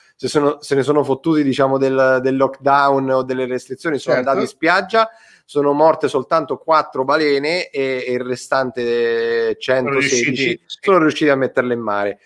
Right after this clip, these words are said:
Speaker 1: successa una cosa analoga o in Thailandia o in Australia, eh, un mesetto
Speaker 2: Assolutamente.
Speaker 1: fa. Quindi perché succede anche questo? Nel senso che questo è il disequilibrio del
Speaker 2: Ma noi non, noi queste cose qui non possiamo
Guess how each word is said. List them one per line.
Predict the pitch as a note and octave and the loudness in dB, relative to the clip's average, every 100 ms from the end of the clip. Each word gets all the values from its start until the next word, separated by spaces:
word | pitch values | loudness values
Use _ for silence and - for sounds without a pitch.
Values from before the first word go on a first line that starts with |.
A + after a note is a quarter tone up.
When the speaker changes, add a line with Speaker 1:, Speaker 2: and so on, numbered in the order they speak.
| _ _ _ _ | _ _ _ _
Speaker 1:
successa | - C3 D#3 C#3 D#3+ | -8 -2 0 0 2
una | D3+ | 2
cosa | D3 D3 D3+ C#3+ C#3+ | 2 2 2 4 2
analoga | C#3 C#3+ D#3 D#3 C#3+ C#3+ C3+ - | 0 2 2 2 2 2 0 0
o | D#3 | 0
in | D3 | 0
Thailandia | D3 C#3+ D3+ D3 C#3 C3+ | 0 2 2 0 0 0
o | |
in | C#3 | 0
Australia, | C3+ C3+ - C#3+ C3+ C3 B2+ A#2+ A2+ A2+ G#2+ | -4 -6 -8 -2 0 2 0 0 0 -2 -4
eh, | A#2 A2 G#2+ | -6 -4 -4
un | G#2 G#2+ | -4 -6
mesetto | G#2 A2 C#3+ | -6 -4 -4
Speaker 2:
Assolutamente. | D3+ G3 G2+ C#3+ | -2 -2 -2 -2
Speaker 1:
fa. | - _ _ _ _ _ _ | -4 _ _ _ _ _ _
Quindi | - G#3+ F#3+ D#3 D3 - _ _ _ _ _ _ | -4 0 2 2 0 -12 _ _ _ _ _ _
perché | - A3+ - B2+ | 0 0 0 -6
succede | - A2 - G2+ | -6 -8 -6 -4
anche | G2+ - G2 | -4 -6 -8
questo? | G#2 F#2 - F#2+ | -4 -6 -6 -10
Nel | F#2 | -8
senso | G#2 G2+ | -6 -4
che | G#2 | -4
questo | E3+ E3+ B2 | -4 0 0
è | |
il | A#2 A#2+ | 0 -2
disequilibrio | B2+ B2 D3 C3 C#3 D#3 D#3 D3+ D3 C#3+ C#3+ C#3 C3 - | -6 -2 -2 0 2 4 4 4 6 6 6 4 2 -2
del | B2 B2+ | -2 0
Speaker 2:
Ma | B2+ B2 B2 | 0 0 2
noi | D#3 A#3+ | 2 2
non, | E3 C#3 A#2 C3 | 0 -4 -8 -6
noi | D#3+ A3 | 0 2
queste | G3 D3 D#3 | 2 -2 -2
cose | C#3+ C3+ C3 | -4 -4 -4
qui | F#3 | -4
non | C#3 B2+ | -6 -8
possiamo | B2 - - C#3+ G#2+ G2+ G2 | -10 -8 -6 -6 -6 -10 -16